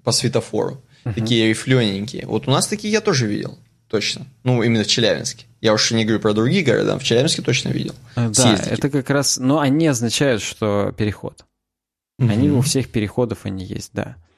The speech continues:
Speaker 2: Забежал вперёд, <laughs> правильно. Так вот, мелкая плитка — это всё, что касается препятствий.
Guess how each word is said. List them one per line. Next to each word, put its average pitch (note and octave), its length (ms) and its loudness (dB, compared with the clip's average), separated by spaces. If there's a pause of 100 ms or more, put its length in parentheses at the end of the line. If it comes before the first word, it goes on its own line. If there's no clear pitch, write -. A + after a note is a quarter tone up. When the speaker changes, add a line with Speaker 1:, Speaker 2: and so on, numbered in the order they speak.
(580)
Speaker 2:
Забежал G#2+ 460 0
вперёд, A#2+ 440 -4 (180)
<laughs> A2+ 180 -2
правильно. A2+ 500 0 (760)
Так C3 160 0
вот, E3+ 180 0
мелкая D3 340 2
плитка — D#3 340 -2
это A#2 80 -2
всё, - 180 0
что C#3 160 -2
касается B2+ 380 -2
препятствий. G#2 680 -2